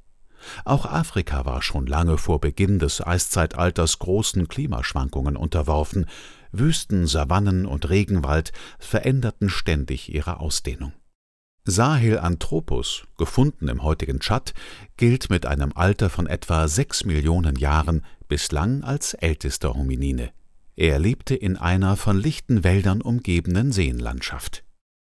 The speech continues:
Ardipithecus ging bereits vor über vier Millionen Jahren,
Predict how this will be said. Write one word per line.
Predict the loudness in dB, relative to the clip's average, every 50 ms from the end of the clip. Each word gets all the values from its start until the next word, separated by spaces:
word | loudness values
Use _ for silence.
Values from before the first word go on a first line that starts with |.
| _ _ _ _
Ardipithecus | -2 0 0 0 0 0 0 2 4 2 2 2 2 0 0 0 -2 0 0 -2 -2
ging | -2 0 0 0 0
bereits | 0 0 2 2 0 0 0 -2 -4
vor | -2 -2 -2 -2 0 0
über | -2 -2 0 0 0 0 0
vier | -2 -2 0 2 2 4
Millionen | 4 4 4 4 4 4 2 2 2 0
Jahren, | 0 0 2 2 2 2 2 2 0 0